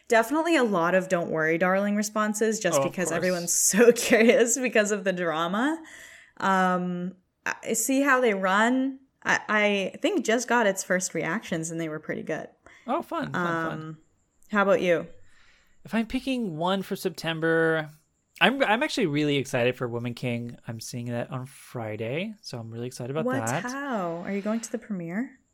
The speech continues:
Speaker 2: Not a premiere. It's, like, a weird, some type of event. I don't know. It just, I don't know. I'm seeing it on
Speaker 1: Wow.
Speaker 2: Friday, and, and I'm ho-, really excited for it. Uh, I'm actually really excited for Pearl. I was a big fan of X, so I'm really excited for Pearl.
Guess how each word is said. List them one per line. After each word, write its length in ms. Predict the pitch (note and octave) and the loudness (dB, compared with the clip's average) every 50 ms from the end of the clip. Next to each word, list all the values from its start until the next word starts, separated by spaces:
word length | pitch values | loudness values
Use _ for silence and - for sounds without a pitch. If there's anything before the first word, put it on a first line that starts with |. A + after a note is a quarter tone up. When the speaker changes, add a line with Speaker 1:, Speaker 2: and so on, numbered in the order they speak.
| _ _ _ | _ _ _
Speaker 2:
Not 220 | - C3+ D3+ F3+ A#3 | -2 2 2 2 2
a 40 | A#3+ | 2
premiere. 600 | - - G#3+ F3 F3+ G#3 A#3+ A3 D3+ B2 B2+ C#3 | -2 -4 -2 0 0 2 4 4 2 2 0 -4
It's, 160 | C#3+ - - | -6 -6 -6
like, 120 | G3 - - | -6 -6 -6
a 100 | E3 D3+ | -6 -4
weird, 640 | D3+ E3+ F#3 F#3+ F#3+ F#3+ F#3 F3+ F3 D#3 C#3 C#3 C3+ - - - | -2 0 2 2 2 2 2 0 -2 -4 -8 -10 -12 -14 -14 -14
some 180 | - - D#3 D3 | -10 -10 -8 -8
type 180 | - F3 D#3+ | -8 -6 -4
of 120 | E3+ D3+ D3 | -4 -4 -4
event. 500 | D3 B2 B2 C#3 F3+ E3+ C#3+ C#3+ - - | -4 -2 0 0 0 -2 -4 -6 -8 -6
I 60 | D3+ D3 | -2 -2
don't 120 | F#3 F3 | 0 0
know. 380 | E3+ F#3 E3+ B2+ C3 C3 C#3 C#3 - | 2 0 0 -2 -4 -6 -12 -14 -16
It 100 | D3+ C3+ | -16 -12
just, 340 | - C#3+ C3+ - - - - - C#3+ B2+ B2+ C3+ | -12 -12 -12 -12 -14 -16 -14 -12 -12 -10 -10 -8
I 60 | C3 | -6
don't 120 | C3+ D#3+ D#3 | -6 -4 -4
know. 200 | D#3 C#3 G#2+ - _ _ _ _ _ - | -4 -4 -6 -10 _ _ _ _ _ -14
I'm 100 | B2+ - | -14 -12
seeing 220 | - - B2 B2+ D3 | -10 -8 -6 -4 -4
it 40 | |
on 80 | E3 F3 | -4 -4
Speaker 1:
Wow. 60 | D#3 | -4
Speaker 2:
Friday, 400 | E3 D#3+ D#3 D3+ C3+ C3+ C#3 C#3+ C#3 | -4 -4 -2 -2 -4 -4 -6 -8 -10
and, 220 | D3 C3+ C3 C3+ C#3 | -10 -10 -10 -8 -8
and 420 | C#3+ D3 D3+ D3+ D#3 D#3+ D#3+ E3 | -8 -8 -8 -8 -8 -8 -8 -8
I'm 300 | F3 F3 F3+ F#3 F3+ E3+ | -8 -6 -6 -6 -8 -6
ho-, 220 | - F#3+ F#3+ A3+ B3 | -6 -6 -4 -4 -6
really 400 | F#3+ F#3 G#3+ A#3+ G3+ E3 G3+ A#3+ | -8 -8 -8 -8 -4 -2 -2 -2
excited 300 | C4+ - - A3+ D#4 D#4 | -4 -4 -6 -6 -6 -6
for 160 | - - - C#3+ | -8 -8 -8 -8
it. 220 | D3 - - - _ - - - - _ _ _ _ _ _ _ | -8 -10 -12 -20 _ -20 -20 -20 -20 _ _ _ _ _ _ _
Uh, 400 | - D3 D3 D3+ D3+ D#3 D#3 D#3 D3 - | 2 4 6 6 6 6 6 4 4 2
I'm 260 | D#3 D#3 F3+ G3 G#3 | 2 4 4 4 2
actually 300 | A3 A3 - - - A#3+ | -2 -2 -2 -4 -6 -4
really 140 | A3 A3+ A3 | -2 -2 -2
excited 240 | G#3+ - A3 G#3 G3+ | -2 -2 -4 -4 -4
for 100 | - G3+ | -6 -10
Pearl. 580 | - - G#3 F#3 F3+ G3 G#3+ A#3+ C#4 C#4+ C#4 _ _ _ _ _ _ _ | 0 4 6 6 8 6 6 4 2 -2 -6 _ _ _ _ _ _ _
I 140 | - C#3+ D3+ | -8 -6 -4
was 160 | D#3+ D#3+ D3 | -4 -4 -6
a 40 | D3+ | -4
big 200 | C3+ C#3+ C#3+ C#3 | -4 -4 -4 -4
fan 160 | - D3 C#3 C3+ | -4 -4 -4 -2
of 80 | B2+ | -2
X, 280 | C3 B2+ D#3 - - - | -2 -2 -4 -4 -8 -12
so 320 | - - - - - C3+ | -14 -14 -14 -10 -8 -8
I'm 140 | C3+ B2+ B2+ | -8 -8 -8
really 140 | B2+ C3 C3+ | -8 -8 -8
excited 300 | C3 - - B2 B2 A#2+ | -8 -8 -8 -10 -10 -10
for 80 | - C#3 | -12 -14
Pearl. 500 | C#3 - - A#2+ A#2 A2+ A#2 B2+ C#3+ D3 | -14 -10 -8 -6 -4 -4 -4 -4 -4 -6